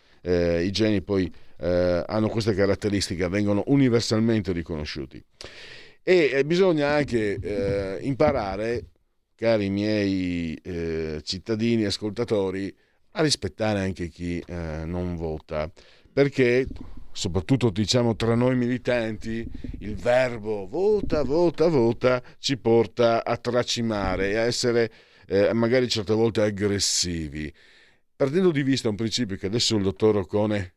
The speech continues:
ci spiega benissimo, che il voto, il voto,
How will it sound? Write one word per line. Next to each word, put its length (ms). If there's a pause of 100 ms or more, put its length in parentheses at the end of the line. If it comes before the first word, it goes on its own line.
ci 140
spiega 500
benissimo, 800 (1000)
che 500 (1200)
il 200
voto, 920 (400)
il 180
voto, 720